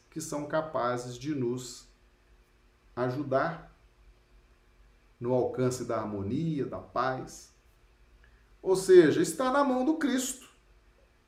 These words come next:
Está na mão do Cristo. Aí você fala assim, "Puxa vida, e agora?" Né? E agora?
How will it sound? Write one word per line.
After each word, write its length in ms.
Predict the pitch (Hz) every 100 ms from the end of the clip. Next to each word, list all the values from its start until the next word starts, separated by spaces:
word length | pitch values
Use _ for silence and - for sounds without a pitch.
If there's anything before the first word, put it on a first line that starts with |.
| _ _ _ _ _ _
Está 260 | - - 240
na 120 | 247
mão 180 | 240 240
do 120 | 262
Cristo. 520 | 202 247 262 - - - _ _ _ - - - - - - - - -
Aí 140 | 170
você 120 | 185 202
fala 240 | 202 196
assim, 340 | 180 - 151
"Puxa 440 | 127 165 254 - 160
vida, 520 | 120 120 107 101 - - _ - - - - _ _ _ _ _ _ _ _ - - _ _ - - - - - -
e 100 | 202
agora?" 580 | 190 151 131 98 92 - - _ _ _ _ -
Né? 500 | 104 165 208 - - - -
E 100 | 156
agora? 540 | 131 127 98 -